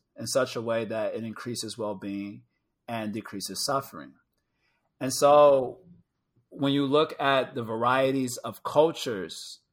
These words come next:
their food, their language, their, even the shapes of their bodies, their colors, all these things, that it is natural that they derive different understandings of what is well-being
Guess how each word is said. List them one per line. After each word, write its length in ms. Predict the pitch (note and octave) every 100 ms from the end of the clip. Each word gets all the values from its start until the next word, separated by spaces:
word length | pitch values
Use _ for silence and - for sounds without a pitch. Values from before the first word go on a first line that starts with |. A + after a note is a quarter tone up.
| _
their 200 | - B2+
food, 520 | B2 - C#3 C3+ C3 B2+
their 180 | A#2
language, 640 | A#2 B2 C3 B2 B2 B2+ B2 - -
their, 540 | A2 A#2 G#2 G2 F2+ D2 F2+ G2
even 260 | A#2 B2 B2+
the 100 | A2+
shapes 340 | - B2 A#2+
of 100 | A2+
their 140 | G#2+ G2
bodies, 640 | F#2+ A2+ A#2 A2+ A2+ -
their 140 | G2 F2+
colors, 560 | - A2 A2 G#2+ G#2
all 180 | F#2+ G#2
these 220 | G#2+ G2
things, 500 | - A2 G2 C3 - _ _ _ _ _
that 200 | C3+ C#3+
it 80 | C#3
is 160 | C#3 B2+
natural 840 | C3 C#3 D3 - C#3+ C3 A#2 A2 -
that 440 | A#2 A#2 G#2+ G#2 - _ _ D3
they 160 | B2
derive 640 | B2 A#2 A#2+ B2 B2 A2 G2+
different 640 | B2+ B2+ - C3+ A#2 G#2 - _
understandings 1200 | A#2 B2 A#2+ - - B2+ C3+ C3 G#2 F2+ F#2 - - _ _ _
of 180 | B2 A2+
what 160 | B2+
is 180 | C3 A2
well-being 840 | A#2+ A#2 A2 A2+ A2+ A2+ A2+ A2+